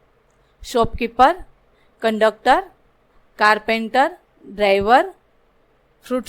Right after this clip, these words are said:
સેલર, એક્ટર. ત્યાર પછી પ્રશ્ન નંબર અગિયાર, ભૂતકાળના રૂપો લખો. સેલિબ્રેટ તો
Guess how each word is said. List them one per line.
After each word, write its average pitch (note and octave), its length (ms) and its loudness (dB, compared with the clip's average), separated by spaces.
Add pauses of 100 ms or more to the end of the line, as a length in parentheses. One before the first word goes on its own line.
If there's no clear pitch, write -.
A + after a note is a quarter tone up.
સેલર, A#3+ 360 4 (760)
એક્ટર. F#3 320 0 (2000)
ત્યાર F4 220 4
પછી F4 300 2
પ્રશ્ન A3 260 0 (100)
નંબર A3 300 2 (140)
અગિયાર, F#3+ 300 0 (300)
ભૂતકાળના G#3+ 680 -2
રૂપો G3 260 0 (140)
લખો. G#3+ 380 -4 (1400)
સેલિબ્રેટ A#3 580 0
તો A#3+ 80 -4